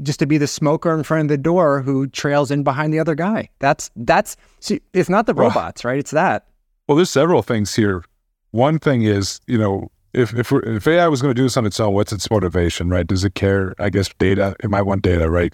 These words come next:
Speaker 2: That, that could theoretically want that. Financial gain probably doesn't mean much to A I by itself, so that had to come from some actor that's using A I for something. Um, I think it would be easy. I think the, the other thing you're seeing with things like A I coming out is the dumbing down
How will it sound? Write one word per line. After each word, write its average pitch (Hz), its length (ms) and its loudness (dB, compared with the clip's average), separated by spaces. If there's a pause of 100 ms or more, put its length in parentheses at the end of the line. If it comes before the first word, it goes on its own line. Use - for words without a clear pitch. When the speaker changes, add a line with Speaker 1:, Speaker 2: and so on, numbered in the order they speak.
Speaker 2:
That, 90 220 0
that 95 180 -2 (300)
could 98 180 0
theoretically 92 420 0
want 87 220 0
that. 87 320 0 (400)
Financial 113 420 2
gain 104 220 0
probably 95 240 0
doesn't 85 340 -4
mean 90 240 2
much 85 280 -2
to 95 200 -2
A 92 200 0
I - 20 -2
by 85 180 -2
itself, - 440 -6
so - 100 -2
that 92 140 2
had 90 140 0
to 87 60 0
come 87 220 -2
from 90 160 0
some 85 200 -4
actor 85 480 -2 (200)
that's 92 220 -2
using 90 260 0
A 87 180 0
I 82 200 0
for - 120 -8
something. 85 480 -6 (460)
Um, 95 220 -2
I 92 100 0
think 165 200 2
it 127 100 4
would 104 180 0
be 127 100 2
easy. 139 340 2
I 107 60 0
think 151 200 0
the, 107 200 2
the 98 160 0
other 107 180 2
thing 104 180 2
you're 90 100 0
seeing 101 240 0
with 95 100 -4
things 92 200 0
like 92 140 -2
A 92 220 0
I 92 120 2
coming 92 280 -2
out 95 220 0
is 87 260 -2
the 98 100 0
dumbing 92 340 0
down 82 140 0